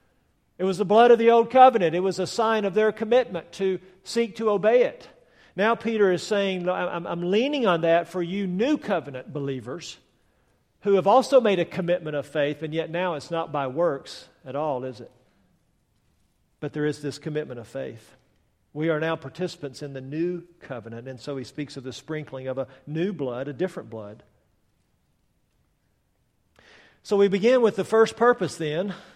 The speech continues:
which he'll make a big deal of this whole book.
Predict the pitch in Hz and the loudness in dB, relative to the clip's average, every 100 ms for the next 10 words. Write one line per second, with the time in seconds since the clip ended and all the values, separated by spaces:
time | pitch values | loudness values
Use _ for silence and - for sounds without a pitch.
0 | _ _ 175 180 - - 214 202 208 220 | _ _ -4 -4 -4 0 2 2 0 2
1 | 196 226 175 262 269 170 170 180 175 196 | 4 2 4 4 4 4 0 -2 -4 -6
2 | 180 226 175 | -4 -2 -4